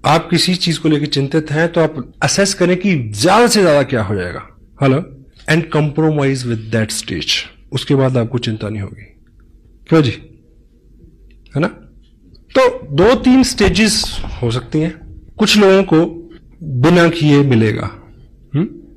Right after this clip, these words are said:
पहली stage। कुछ लोगों को करके मिलेगा और कुछ को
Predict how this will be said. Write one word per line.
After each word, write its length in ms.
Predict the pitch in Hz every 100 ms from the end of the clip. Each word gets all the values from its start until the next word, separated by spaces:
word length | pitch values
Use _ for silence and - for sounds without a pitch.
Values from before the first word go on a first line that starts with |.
| - - - - - _ - _ _ _ -
पहली 180 | 113
stage। 340 | 104 - 117 - - - _ - - - - - - - - - - - -
कुछ 220 | - 254 226
लोगों 300 | 202 180 180
को 460 | 135 127 135 135 - - - - -
करके 320 | 147 127 -
मिलेगा 640 | 117 101 98 107 95 - - _ - - - - _ - -
और 100 | 123
कुछ 340 | 131 127 180 -
को 240 | - 110